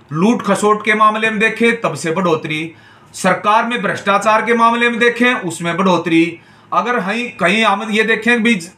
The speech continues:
जन लोगों को कितनी सुविधाएं दी गई उसमें नुकसान पहुंचाने में बढ़ोतरी। कोई भी तो ऐसा department इनका नहीं है जहां इन्होंने भ्रष्टाचार नहीं किया हो, कोई भी ऐसी कोई जगह नहीं छोड़ी जहां इन्होंने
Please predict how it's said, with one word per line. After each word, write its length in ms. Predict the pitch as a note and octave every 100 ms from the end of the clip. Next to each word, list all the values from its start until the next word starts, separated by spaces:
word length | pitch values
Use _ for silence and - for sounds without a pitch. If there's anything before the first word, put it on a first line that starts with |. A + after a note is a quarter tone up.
| _ _ -
जन 500 | A#2+ A2+ F#3 A3+ A#3 - E3+
लोगों 340 | F3+ G3 A3+
को 140 | G#3+
कितनी 400 | G#3 G#3+ A3+ A#3
सुविधाएं 440 | F#3+ A#3+ G#3 G3 F#3
दी 100 | G#3+
गई 160 | A#3+
उसमें 580 | A#3 E3+ F3+ F3+ G3 F#3+ - - - C3
नुकसान 420 | E3 F3 F#3+ F3+
पहुंचाने 420 | F3+ G3+ F#3+ D#3
में 120 | E3
बढ़ोतरी। 440 | E3 F#3+ D3+ D3 C#3+ - - - _ -
कोई 260 | E3+ A3 B3+
भी 120 | C#4
तो 120 | C#4
ऐसा 580 | B3+ B3+ A#3+ - - - E3
department 580 | G3 G3 G3+ G3 G#3 G3
इनका 280 | F#3+ F3
नहीं 180 | D#3+ D#3
है 120 | F#3+
जहां 160 | G#3 F#3
इन्होंने 260 | G3 F#3 F3
भ्रष्टाचार 600 | C3+ - - D3+ F3 F#3+
नहीं 160 | E3
किया 140 | G3+ G#3
हो, 160 | F#3+ F#3 - - -
कोई 280 | E3+ G3 B3
भी 160 | B3+ B3+
ऐसी 360 | B3 B3 B3 B3 - -
कोई 140 | G#3
जगह 320 | F#3 E3 D#3+
नहीं 120 | A#3+ G3
छोड़ी 500 | G#3 G3 A#3 A#3 - - -
जहां 300 | B2 C#3+ F#3
इन्होंने 640 | A3+ G#3+ G#3 G#3+ A3+ A3+